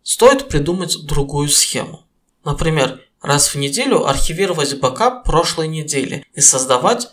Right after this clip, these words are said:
новый полный бэкап. Чтобы не решать это в скрипте, а сделать через планировщик задач, в самом скрипте я добавлю три функции:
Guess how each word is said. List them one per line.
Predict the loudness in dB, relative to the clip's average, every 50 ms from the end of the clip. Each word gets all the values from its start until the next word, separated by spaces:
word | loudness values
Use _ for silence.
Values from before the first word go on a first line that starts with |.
| _ _ -6
новый | -2 -2 -2 0 -2 -4
полный | 0 2 2 2 2 0 -4 -6
бэкап. | -4 -4 -4 -4 -6 -10 -10 -10 -10 -10 -10 -12 -12 _ _ _ _ _ _ _ _ _
Чтобы | -12 -8 -6 -4 -2 -2
не | -2 -2 -4
решать | -2 -2 0 2 2 2 0 0
это | -4 -4 -4
в | -2 -2
скрипте, | -2 0 -2 -4 -6 -6 -6 -4 -2 -2 -4 -4 -8 -14 _ -6
а | -4 -2
сделать | -2 -2 0 2 2 2 2 -2 -6 -6
через | -4 -2 -2 -2 -2 -4
планировщик | -4 -4 -4 -6 -2 -2 0 0 2 2 0 0 -2
задач, | 0 0 0 0 0 0 -2 -2 -4 -8 -12 -10 _
в | 0
самом | 0 2 2 2 2 2 0
скрипте | -2 -4 -4 -4 -4 -2 -2 -2 -2 -2 -2 0
я | 0 0
добавлю | 2 0 2 2 2 2 2 0 -4 -8
три | -8 -8 -8 -8 0
функции: | 4 4 4 4 2 -2 -6 -6 -6 -6 -8 -12 -16